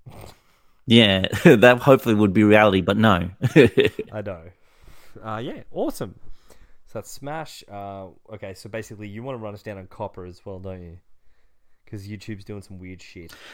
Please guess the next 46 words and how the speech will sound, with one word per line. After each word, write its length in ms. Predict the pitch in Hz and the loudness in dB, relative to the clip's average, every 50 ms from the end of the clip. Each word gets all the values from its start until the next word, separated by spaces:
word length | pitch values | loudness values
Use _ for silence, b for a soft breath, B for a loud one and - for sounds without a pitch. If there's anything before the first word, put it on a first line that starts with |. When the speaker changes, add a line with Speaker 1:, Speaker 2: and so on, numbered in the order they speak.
| B | B
Speaker 1:
Uh, 300 | B - 143 156 151 156 147 | B 4 4 6 6 4 2
yeah, 200 | 143 156 170 151 | 2 4 4 6
well, 160 | 120 110 117 | 6 4 2
just 240 | 117 151 147 - - | 0 -4 -8 -4 0
a 180 | 160 143 131 117 - _ | 2 2 2 2 -2 _
quick, 200 | - 147 135 - _ _ _ _ _ _ _ _ _ _ _ _ _ | -2 -2 -2 -2 _ _ _ _ _ _ _ _ _ _ _ _ _
yeah, 300 | - 139 135 123 110 104 | 2 2 4 4 2 0
so 160 | - - 143 | 2 2 2
basically, 840 | 127 156 165 175 - 165 139 - 151 147 139 135 131 127 117 - - _ - | 4 4 4 4 2 -2 0 2 4 4 4 4 4 2 0 -2 -8 _ -2
this 180 | 135 147 - | -2 0 0
is 120 | 175 147 127 | -2 -2 -2
just 160 | 135 - - | -4 -2 0
me 160 | 131 127 120 | 0 2 2
getting 200 | 104 123 120 113 | 4 4 2 2
secondhand 420 | 104 - 127 107 120 107 120 113 110 | 2 0 0 0 0 0 2 2 2
information 500 | 110 104 104 104 107 101 - - 107 95 | 0 0 0 2 2 0 0 -4 -6 -4
from 260 | - - 107 101 98 | 2 4 4 6 4
about 280 | 101 104 107 110 110 110 | 4 4 4 4 4 4
one 140 | 117 120 120 | 4 4 4
or 40 | 113 | 2
two 180 | - 131 117 | 2 2 4
videos 280 | 98 104 107 101 98 95 | 4 6 6 6 4 2
I've 100 | 104 95 | 2 2
watched 280 | 101 113 - - - - | 2 2 2 2 -4 -6
on 100 | 95 90 | -4 -2
it. 160 | 95 110 - b b b b b b b - | -4 -4 -6 b b b b b b b 2
Basically, 880 | 139 139 131 - 147 135 - - 131 127 127 120 120 117 113 113 - | 4 4 4 2 -2 -2 2 4 6 6 8 8 6 6 4 4 2
YouTube's 520 | - 120 127 131 135 - - 131 123 104 107 | 2 6 6 6 6 6 4 2 2 2 2
having 460 | 127 117 117 113 113 110 110 - - _ - | 2 2 4 2 2 0 0 -4 -8 _ -2
a 120 | 117 110 - | -2 -2 -2
crackdown 720 | - - 131 123 - - - 120 110 110 107 107 104 107 - | 2 2 2 2 2 2 2 2 4 4 2 2 2 2 2
on 220 | 123 117 110 104 | 2 4 4 2
content 420 | 101 - - 127 120 - 131 110 - | 2 2 2 2 2 0 -2 -4 0
creators 280 | - 117 110 107 101 | 2 4 4 4 2
'cause 140 | - - 107 | 2 0 0
of 100 | 107 101 | 2 4
a 280 | 107 107 104 101 101 98 | 6 6 8 6 6 6
bill 240 | 90 101 123 127 131 | 6 6 6 8 8
that 120 | 127 123 113 | 6 4 4
was 100 | 110 - | 2 -2
passed 340 | - - 117 117 117 - | 0 2 2 2 2 2
during 220 | - 120 117 110 110 | 0 0 2 2 2
the 60 | 104 | 2
Bill 200 | 90 110 117 104 | 4 4 4 4
Clinton 280 | - - 139 135 143 143 | 4 0 0 0 2 2
era, 380 | 143 151 165 180 196 196 190 | 2 4 4 4 2 2 0